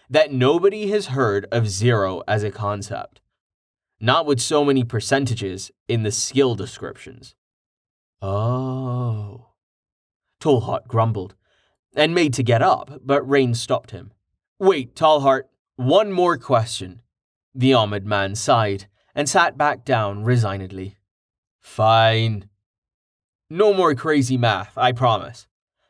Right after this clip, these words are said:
This is more basic. There's something that has been bothering me. All of my skills have a range in meters, but nobody here uses that unit.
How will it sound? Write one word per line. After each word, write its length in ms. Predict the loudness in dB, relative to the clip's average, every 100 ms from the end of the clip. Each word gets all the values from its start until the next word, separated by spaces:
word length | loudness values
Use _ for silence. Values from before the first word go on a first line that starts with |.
| _
This 220 | -6 -4
is 200 | -4 -6
more 240 | -2 0
basic. 640 | 0 0 -2 -4 -12 _ _ _ _ _ _ _ 0
There's 220 | 2 2
something 400 | -2 -2 -6 -2
that 120 | 0
has 120 | 2
been 180 | 0 0
bothering 560 | 2 2 2 -2 -14 -18
me. 180 | -20 _ _ _ _ _
All 220 | 2 4
of 120 | 2
my 160 | 0 0
skills 520 | -2 -2 -2 -2 -2
have 160 | 0
a 60 | 0
range 460 | 0 -2 -2 -4 -8
in 340 | -8 -8 -10 _
meters, 760 | -6 -2 0 0 -2 -12 -18 _ _ _ _ _
but 160 | 0 4
nobody 400 | 4 4 2 -2
here 240 | 0 2
uses 460 | 2 2 2 0 -2
that 260 | -4 -2
unit. 340 | -2 -2 -4